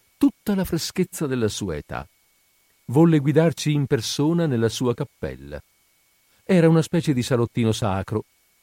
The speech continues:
dove una lampada d'argento ardeva davanti al Cristo, al mio Cristo,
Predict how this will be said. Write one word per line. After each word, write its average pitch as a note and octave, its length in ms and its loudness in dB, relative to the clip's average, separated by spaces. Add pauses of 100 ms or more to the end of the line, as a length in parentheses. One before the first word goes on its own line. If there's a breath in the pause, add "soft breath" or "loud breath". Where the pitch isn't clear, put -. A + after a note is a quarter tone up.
(100)
dove C#3+ 380 4
una C#3+ 240 4
lampada D#3+ 480 0
d'argento A#2+ 720 0
ardeva A2+ 400 0
davanti G2+ 420 0
al F2+ 100 -4
Cristo, - 640 -10 (160)
al A2+ 140 -4
mio F2 440 0
Cristo, F2+ 520 -8